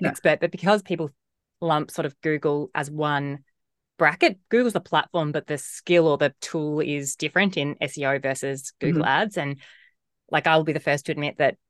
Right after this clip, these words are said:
Speaker 2: S E O is, like, straight over my head. Um,
Speaker 1: Right.
Speaker 2: but funny that you mentioned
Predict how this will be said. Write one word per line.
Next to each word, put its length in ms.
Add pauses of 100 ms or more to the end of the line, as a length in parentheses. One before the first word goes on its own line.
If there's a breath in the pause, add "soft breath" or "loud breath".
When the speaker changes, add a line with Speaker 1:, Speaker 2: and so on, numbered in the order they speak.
Speaker 2:
S 200
E 80
O 140
is, 180
like, 380 (340)
straight 440
over 100
my 160
head. 380 (180)
Um, 240
Speaker 1:
Right. 120 (220)
Speaker 2:
but 180 (300)
funny 180
that 100
you 60
mentioned 440